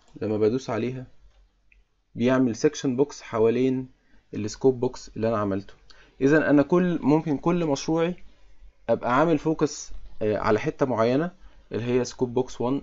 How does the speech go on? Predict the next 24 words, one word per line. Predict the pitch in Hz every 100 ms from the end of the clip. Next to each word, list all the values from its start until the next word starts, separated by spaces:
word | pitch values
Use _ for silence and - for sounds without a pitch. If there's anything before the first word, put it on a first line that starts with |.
| -
او | 104 98 - - - - - _ -
اي | 123 123 90
اسم | - 110
بقى | 107 110 -
انا | 117
بديه | 107 101 107 107
للسكوب | 104 101 - 110
بوكس | 113 110 -
بتاعي. | - 120 147 185 _ _ _ _ - -
فالتول | - - 175 175
دي | -
حتى | 175 -
كمان | 147 139 156 151 -
ممكن | 147 170 160 143
تساعدني | 127 135 135 147
في | 135 113
ان | 120
انا | 135 131 - - - - 110
لو | 110
عايز | 104 131 147 131
الاين | 101 127 139
كل | 131 143 143
البلانات | 131 127 120 131
بتاعتي | 117 127 127 123